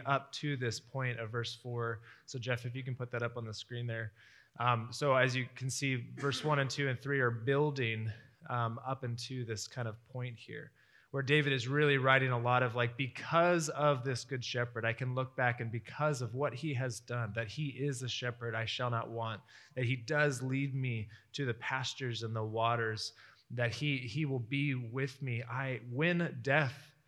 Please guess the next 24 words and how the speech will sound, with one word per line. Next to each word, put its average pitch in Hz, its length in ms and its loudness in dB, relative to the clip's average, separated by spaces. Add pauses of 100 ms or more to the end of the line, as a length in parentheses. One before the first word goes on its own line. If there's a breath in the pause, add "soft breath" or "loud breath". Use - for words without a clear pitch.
(260 soft breath)
when 151 260 4
evil, 147 680 2
when 139 160 0
something 151 400 0
can 120 160 -2
happen, 120 640 -2 (320 soft breath)
I 135 180 2
can 143 400 0
actually 123 680 -2
have 120 520 0 (200)
no 117 400 -4 (100)
fear." 101 540 -12 (720)
It's - 120 -20
actually 135 460 4
possible 120 580 0
because 123 640 -2
of 113 380 -4 (320 loud breath)
who, 131 220 -4
who 147 220 0
I 120 100 4
know 117 180 0
God 113 400 2 (540 soft breath)
to 127 80 -6
be. 107 440 -6